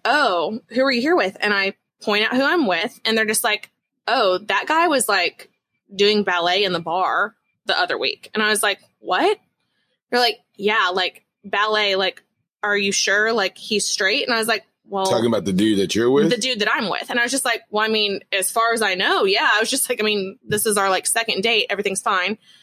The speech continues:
Speaker 1: And so they're just like, "Oh." And I was like, "I just know he really does. He likes to dance." And so
Speaker 2: Mm-hmm.
Speaker 1: I was just like, "I mean, that's,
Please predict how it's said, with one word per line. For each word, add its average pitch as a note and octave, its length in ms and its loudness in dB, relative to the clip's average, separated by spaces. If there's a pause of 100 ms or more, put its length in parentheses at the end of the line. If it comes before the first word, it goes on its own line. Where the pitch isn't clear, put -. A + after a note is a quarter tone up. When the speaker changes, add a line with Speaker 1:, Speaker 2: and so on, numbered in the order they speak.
(440)
Speaker 1:
And C4 120 0
so B3+ 80 0
they're A#3 120 0
just A3+ 180 -2
like, A3+ 200 -2
"Oh." A3+ 220 2
And G#3+ 80 2
I A3 40 0
was A3+ 80 -4
like, A3+ 180 -2
"I A3+ 100 -4
just A3 220 -2
know G#3+ 120 2
he A3 160 0
really G3+ 200 2
does. F#3 200 0
He A3+ 100 -4
likes F3+ 260 -2
to F#3 80 -8
dance." - 640 -4 (200)
And G3+ 80 0
so A3+ 220 2
Speaker 2:
Mm-hmm. - 20 -
Speaker 1:
I A3+ 60 2
was A3 60 -2
just A3+ 120 -2
like, A3+ 160 -2
"I C#4+ 40 -4
mean, C#4 300 0
that's, - 240 -4